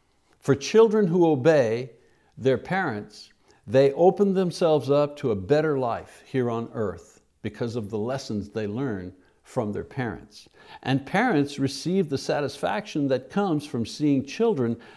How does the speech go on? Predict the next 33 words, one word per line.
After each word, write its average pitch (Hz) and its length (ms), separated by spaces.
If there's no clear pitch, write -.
who 131 200
are 120 120
fulfilled 170 680
and 87 160
less 147 240
subject 127 680
to 110 100
the 104 100
pitfalls 139 760
and 98 100
hurts - 480
of 98 220
this 107 240
world. - 420
For 113 160
Christian 233 480
parents 123 680
and 120 180
children, 117 500
there 139 180
is 151 200
the 131 100
joy 160 420
of 165 140
knowing 131 440
that 110 120
obedience 180 720
to 202 140
parents 117 580
leads 156 520
to - 140
the 120 200
ability 113 680